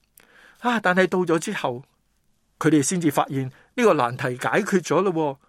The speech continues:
石頭已經呢，被滾開啦。不過主耶穌嘅身體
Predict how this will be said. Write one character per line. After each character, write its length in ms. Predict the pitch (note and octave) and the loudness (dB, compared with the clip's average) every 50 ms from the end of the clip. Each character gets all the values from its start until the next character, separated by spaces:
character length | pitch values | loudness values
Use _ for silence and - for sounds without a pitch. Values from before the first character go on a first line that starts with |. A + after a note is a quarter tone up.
| _ _ _ _ | _ _ _ _
石 240 | - - - E3+ D#3 - _ | -6 0 0 0 0 0 _
頭 260 | - - C3 C3 C#3 | -4 -2 -2 -2 -2
已 200 | C#3+ D#3+ F3+ F3+ | -4 -4 -6 -4
經 200 | - B3 A3+ A3+ | -4 -4 -2 -2
呢， 80 | A3+ | -2
被 200 | - - D3+ C#3+ | 0 2 0 0
滾 340 | C3+ - - A2+ A2 C3+ E3 | -2 -6 -6 -6 -6 -6 -6
開 320 | G#3 G3+ G3 G3+ G3 G3 F3+ | -2 0 2 2 2 2 2
啦。 140 | E3 D3+ - _ _ _ _ _ _ _ _ _ _ _ _ _ | -2 -4 -8 _ _ _ _ _ _ _ _ _ _ _ _ _
不 120 | - E3+ E3 - | -2 -2 -2 -4
過 340 | _ C#3 B2+ C3 C#3 D#3 E3 | _ -2 0 2 2 2 0
主 140 | D#3 - D3+ | 0 0 0
耶 100 | D3 C3+ | 0 0
穌 160 | A#2 - E3 C#3+ | 0 -2 -2 -2
嘅 80 | C3+ | -2
身 240 | B2+ - E3+ D#3+ D#3+ | 0 -2 -4 -4 -4
體 300 | C#3+ C#3 B2 C3+ D3+ - | -4 -4 -2 -2 -4 -6